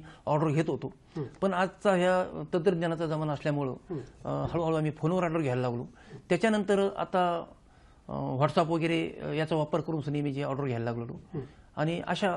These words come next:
Speaker 1: अ, WhatsApp-वर आमचे नमुने वगैरे पाठवून सनी, अ, जे,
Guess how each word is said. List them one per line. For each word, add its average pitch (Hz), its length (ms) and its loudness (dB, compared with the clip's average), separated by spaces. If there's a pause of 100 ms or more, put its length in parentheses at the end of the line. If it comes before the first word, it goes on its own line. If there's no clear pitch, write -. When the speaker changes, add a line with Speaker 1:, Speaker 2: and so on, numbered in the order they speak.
Speaker 1:
अ, 143 460 -4
WhatsApp-वर 190 380 2
आमचे 175 220 4
नमुने 160 300 2
वगैरे 156 200 0
पाठवून 156 300 -2
सनी, 131 260 -4 (640)
अ, 139 160 0
जे, 139 260 0